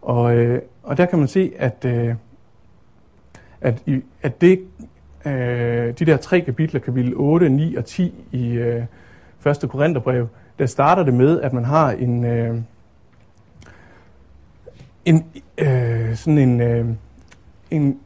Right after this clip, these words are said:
en kærlighedens indhegning. Du skal tænke på, hvordan virker det? Du ved godt, at der ikke er andre guder end, end Jesus Kristus. Og du ved godt, at det, de gør her, det ikke betyder noget. Men du skal tænke på din, din næste i kærlighed,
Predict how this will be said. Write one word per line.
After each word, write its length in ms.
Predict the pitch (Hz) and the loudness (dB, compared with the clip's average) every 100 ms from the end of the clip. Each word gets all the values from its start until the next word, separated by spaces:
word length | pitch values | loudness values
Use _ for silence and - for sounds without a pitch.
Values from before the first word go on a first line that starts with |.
| - | -6
en 100 | 143 | -6
kærlighedens 680 | - 165 180 208 147 131 123 | -2 4 4 6 6 4 4
indhegning. 640 | 160 170 131 123 113 127 - - | 2 2 0 -4 -4 -10 -14 -8
Du 80 | 143 | -6
skal 180 | - - | -4 -4
tænke 300 | 190 190 190 | 0 0 0
på, 260 | 160 143 - | -2 -2 -6
hvordan 360 | 139 139 160 170 | 0 4 6 6
virker 220 | 180 175 | 6 4
det? 100 | 127 | 0
Du 60 | 131 | 0
ved 320 | 131 233 160 | 4 4 6
godt, 200 | 156 160 - - - - | 4 4 -2 -20 -12 -2
at 100 | 135 | 4
der 80 | |
ikke 180 | 147 175 | 6 6
er 60 | 147 | 4
andre 260 | 135 170 | 4 4
guder 440 | 147 143 147 165 135 - - | 2 2 4 4 4 -4 -10
end, 280 | - 131 127 | -2 0 0
end 200 | 185 127 | -2 -2
Jesus 300 | 127 156 143 | 0 -2 -4
Kristus. 500 | - 139 135 113 - - - - | -4 -4 -4 -10 -14 -20 -20 -8
Og 60 | 127 | 0
du 60 | |
ved 180 | 135 202 | 4 4
godt, 200 | 160 147 | 4 2
at 140 | 156 165 | 2 2
det, 120 | 156 | 2
de 80 | 156 | 2
gør 200 | 151 160 | 4 4
her, 280 | 147 131 110 - - - - _ - | 2 0 -2 -12 -20 -20 -20 _ -4
det 220 | 135 139 | 0 2
ikke 200 | 147 160 | 2 -2
betyder 300 | 151 - 147 | -4 -2 0
noget. 220 | 123 123 131 - - | 0 -2 -6 -10 -8
Men 100 | 131 | -2
du 80 | 123 | -2
skal 160 | 113 120 | -2 -6
tænke 360 | - 175 180 | -2 -2 0
på 60 | - | -2
din, 300 | 127 123 123 98 - | 0 -2 -4 -10 -4
din 140 | 127 | 0
næste 320 | 143 160 - | 0 0 -6
i 40 | - | -8
kærlighed, 580 | - 139 175 160 139 | 0 2 2 0 -2